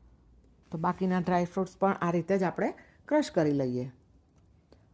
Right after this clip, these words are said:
અને તમે પ્રસાદ માટે, અ, કઈ ટાઈપના મોદક કે લાડુ બનાવ્યા એ મને કોમેન્ટ બોક્સમાં જરૂરથી જણાવજો.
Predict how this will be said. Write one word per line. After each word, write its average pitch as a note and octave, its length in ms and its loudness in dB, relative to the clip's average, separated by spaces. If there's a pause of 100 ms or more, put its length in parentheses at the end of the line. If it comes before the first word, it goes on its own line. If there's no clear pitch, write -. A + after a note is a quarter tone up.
અને F#3+ 160 0
તમે G3 340 4
પ્રસાદ A3 420 2
માટે, A3+ 520 0
અ, - 560 -8 (100)
કઈ D4 160 8
ટાઈપના E3 380 4
મોદક E3 420 -2
કે F3 100 0
લાડુ D#3+ 280 0
બનાવ્યા D#3 520 -2
એ F3+ 100 -4
મને E3+ 240 -2
કોમેન્ટ E3+ 380 -4
બોક્સમાં F3 420 -4
જરૂરથી G3 440 0
જણાવજો. D3 580 -6